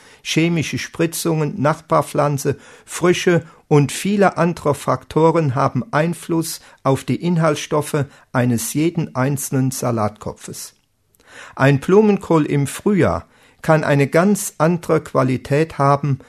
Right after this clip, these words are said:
als ein Blumenkohl im Sommer oder Herbst. Eine Tomate, an der Sonnenseite gewachsen, ist anders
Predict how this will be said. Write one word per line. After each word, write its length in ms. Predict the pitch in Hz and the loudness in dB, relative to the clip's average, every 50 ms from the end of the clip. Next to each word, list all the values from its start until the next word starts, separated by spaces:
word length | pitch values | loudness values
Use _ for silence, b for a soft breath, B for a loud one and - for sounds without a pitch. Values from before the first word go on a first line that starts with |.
| B B B B | B B B B
als 260 | 127 131 123 - - | 0 0 0 -2 -2
ein 220 | - 117 120 113 | 0 0 0 0
Blumenkohl 760 | - - 147 151 151 156 151 143 - - 131 135 135 139 131 - | 0 0 0 0 0 -2 -4 -4 -2 0 0 2 0 0 -2 -2
im 180 | - 131 123 113 | -2 -2 -2 -2
Sommer 480 | - - 123 120 123 127 127 131 131 - | -2 -4 -4 -2 -2 -2 -2 -2 -4 -6
oder 220 | - 135 131 135 113 | -6 -4 -4 -4 -2
Herbst. 460 | 113 110 - - - - - - - _ _ _ _ b b b b b b b b b | -2 -4 -4 -6 -10 -18 -18 -20 -20 _ _ _ _ b b b b b b b b b
Eine 260 | 139 151 151 143 143 | 4 4 4 4 2
Tomate, 720 | - 165 151 147 156 170 185 196 180 - 113 101 - - - | 2 2 4 4 4 4 2 2 2 0 0 0 -2 -4 -2
an 140 | 143 135 131 | 0 2 4
der 140 | 139 139 135 | 4 2 2
Sonnenseite 800 | - - 170 180 196 190 175 - - 151 151 156 151 156 151 | 2 0 2 2 2 2 2 0 0 0 0 0 0 -2 -2
gewachsen, 640 | - 151 135 151 151 147 - - - - 165 160 - b b b b b b b | -2 0 0 0 0 -2 -4 -8 -6 -6 -6 -8 -8 b b b b b b b
ist 380 | 160 151 143 - - - - | 2 2 2 2 -2 -4 0
anders 580 | 151 160 180 185 185 190 190 190 185 - - | 2 2 2 2 2 2 2 2 0 -4 -8